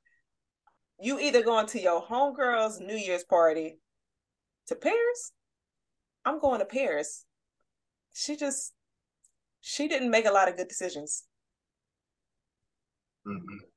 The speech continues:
Speaker 2: <clears throat> Mm-mm. And then you got Lance with his old man, old man rule. He's going through, looking at scouts, and he run across Jasmine Page.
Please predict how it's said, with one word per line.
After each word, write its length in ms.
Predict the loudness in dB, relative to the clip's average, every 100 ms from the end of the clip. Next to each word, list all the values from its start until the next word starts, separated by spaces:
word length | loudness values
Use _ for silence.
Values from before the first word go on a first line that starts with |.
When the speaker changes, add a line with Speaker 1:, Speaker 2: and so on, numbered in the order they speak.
| _ _ 0
Speaker 2:
<clears throat> 160 | 0 -2 -14 _ -6
Mm-mm. 360 | -6 -4 -10 -10 _ _ -14 -14 -16 _ _ _ _ _ _ _ _ _ _ _ _ _ _ _ _ _ _
And 80 | -10
then 140 | -2 2
you 120 | 6
got 200 | 6 6
Lance 340 | 4 4 2
with 100 | 0
his 140 | 0 2
old 300 | 2 2 2
man, 360 | -2 -2 -6 -12 _ _ 0
old 220 | 4 4
man 220 | 4 0 0
rule. 260 | 0 0
He's 280 | 0 -2 -2
going 320 | 0 2 2
through, 320 | 2 0 0 -4 -14 -12 -10 0
looking 340 | 4 6 6
at 100 | 6
scouts, 360 | 2 4 4 4
and 80 | 0
he 80 |
run 140 | 2 0
across 300 | 2 2 2
Jasmine 420 | 2 0 0 -6
Page. 500 | 0 2 2 -2